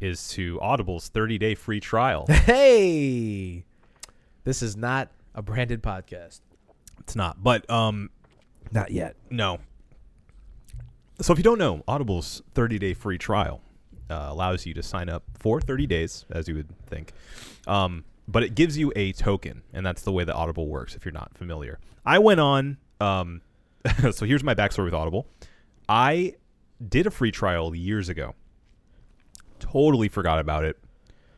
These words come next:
Speaker 1: Uh, kept getting charged by Audible and not catching it.
Speaker 2: <laughs>
Speaker 1: Until one day, I caught it, and I went, "I don't subscribe to Audible. Where's this charge coming from?"
Speaker 2: Yeah.
Speaker 1: And, uh,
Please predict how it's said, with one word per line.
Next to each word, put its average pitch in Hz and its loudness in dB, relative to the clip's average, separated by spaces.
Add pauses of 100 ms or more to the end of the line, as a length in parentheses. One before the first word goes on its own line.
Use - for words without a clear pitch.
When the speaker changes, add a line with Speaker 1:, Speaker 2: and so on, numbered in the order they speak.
(440)
Speaker 1:
Uh, 82 0 (200)
kept - 4
getting 113 0
charged 120 0
by 78 -2
Audible 78 -8 (220)
and 104 -4
not 104 -2
catching 135 0
it. 147 -4 (180)
Speaker 2:
<laughs> 147 -6 (720)
Speaker 1:
Until 123 4
one 170 8
day, 95 4 (400)
I 104 2
caught 196 10
it, 110 2
and 117 2
I 113 4
went, 110 2 (960)
"I 240 8
don't 208 8
subscribe 107 4
to - 2
Audible. 104 6
Where's 175 8
this 240 8
charge 104 6
coming 92 0
from?" 80 -2
Speaker 2:
Yeah. 110 -4 (560)
Speaker 1:
And, 110 4
uh, 104 4